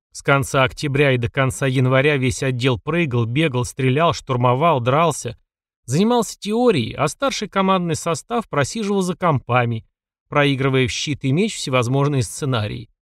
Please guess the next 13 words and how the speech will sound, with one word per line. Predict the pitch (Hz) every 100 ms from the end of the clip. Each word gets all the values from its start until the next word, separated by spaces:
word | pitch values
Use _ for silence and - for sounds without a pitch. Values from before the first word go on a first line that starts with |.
| _ _ _ _
От | 135 156
разведки | 180 202 277 - 196
и |
сопровождения | - - 190 190 160 170 160
каравана | 151 160 156 151 143 139
до | 135
штурма | 139 - 247 202
населённого | 147 - 139 135 131 123
пункта | - 254 254 -
и | 180 160
уничтожения | 135 123 - 127 180 208 156
военных | 123 120 123 135 127
баз. | 120 - -